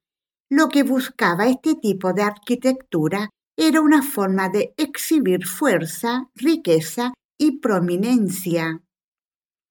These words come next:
En ningún lugar es más prominente este estilo que en la Iglesia Católica. Los líderes religiosos influyeron en la cultura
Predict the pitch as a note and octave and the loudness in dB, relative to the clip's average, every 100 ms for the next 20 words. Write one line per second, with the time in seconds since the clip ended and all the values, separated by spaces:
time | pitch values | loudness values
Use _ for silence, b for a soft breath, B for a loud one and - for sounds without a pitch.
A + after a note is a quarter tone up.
0 | _ _ _ - D4 C#4+ D4+ C#4+ D#4 E4+ | _ _ _ 2 6 8 8 8 8 6
1 | E4+ D#4 G#3 F3 F3+ - C4+ C#4 D4 C4 | 6 4 2 0 -2 -4 0 4 4 2
2 | - C#4+ C#4+ D4 B3+ F3 F#3 F#3+ A3+ D4+ | -4 0 4 4 4 2 0 0 0 0
3 | C#4 F4 D#4+ _ F#3+ E3 F#3+ A#3+ - - | -2 -2 -4 _ 0 0 2 -2 -4 -2
4 | D#4+ D4+ C#4 C4 B3+ E3+ D#3 F#3 E3+ D#3+ | 0 2 4 2 4 2 0 -4 -4 -6
5 | A#3 A#3+ G3 - D#3+ D#3+ D#3+ D#3+ _ _ | -2 -2 -2 -4 -4 -4 -6 -12 _ _
6 | _ _ _ _ _ _ _ _ _ _ | _ _ _ _ _ _ _ _ _ _
7 | _ _ _ _ _ B3 C4 - C4+ - | _ _ _ _ _ 2 2 0 -4 2
8 | F#3+ G#3 G3 G3 - - C#4 C#4+ D4+ - | 2 2 0 -2 -4 0 2 2 0 2
9 | G#3 E3+ A#3+ B3+ - _ _ _ D#4+ E4 | 0 0 -2 -2 -4 _ _ _ 0 2
10 | - F4 G#3+ G3+ G3+ A#3 B3+ F#3 E3+ F3 | 2 2 4 2 4 4 4 2 0 -2
11 | F#3 - C4+ G3 G#3 A#3+ | -4 -4 0 0 0 -4